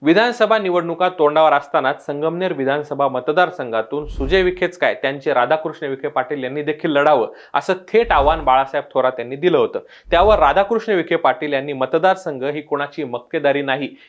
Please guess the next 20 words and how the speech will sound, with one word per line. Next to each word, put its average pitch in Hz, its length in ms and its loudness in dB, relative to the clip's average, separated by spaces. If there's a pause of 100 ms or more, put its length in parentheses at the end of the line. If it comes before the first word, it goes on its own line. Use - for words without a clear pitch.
किंवा 202 180 4
प्रायव्हेट 208 480 2
लिमिटेड 185 340 -2
कंपनी 185 460 0
नाही 123 220 -2 (280)
आणि 165 160 0
कोणाच्या 190 520 0
नावानं 165 420 2
ताम्रपट 165 640 -2
घेऊन 147 360 -4
आलेले 120 300 -4
देखील 123 300 -10
नाही," 113 200 -6 (240)
असा 160 180 0
टोला 165 300 4
लगावला 113 340 2
होता. 123 220 0 (240)
अखेर 196 320 2
विधानसभेच्या 180 680 0
निवडणुकीत 156 540 0